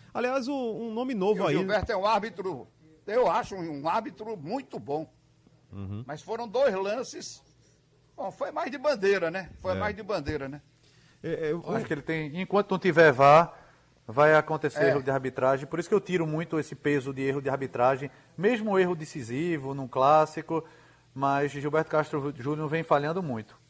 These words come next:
Speaker 1: E um nome novo pra comandar o clássico amanhã, né? O Rodrigo, é isso, Carlyle?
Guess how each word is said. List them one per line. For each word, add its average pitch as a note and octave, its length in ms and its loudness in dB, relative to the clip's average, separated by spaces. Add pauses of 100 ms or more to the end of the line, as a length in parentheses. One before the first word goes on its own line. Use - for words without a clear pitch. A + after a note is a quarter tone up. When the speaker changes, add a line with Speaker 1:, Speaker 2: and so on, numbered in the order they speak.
(300)
Speaker 1:
E G3+ 100 -6
um A#3 60 -4
nome B3+ 240 -2
novo D#3 520 0 (100)
pra D3+ 140 -4
comandar E3 340 -4
o D#3+ 60 -6
clássico C#3+ 340 -6
amanhã, B2 320 -4
né? C#3+ 180 -6 (340)
O G#2 120 -6
Rodrigo, A2+ 680 -4
é G#2 80 -4
isso, F#2+ 520 -10
Carlyle? D#2+ 360 -10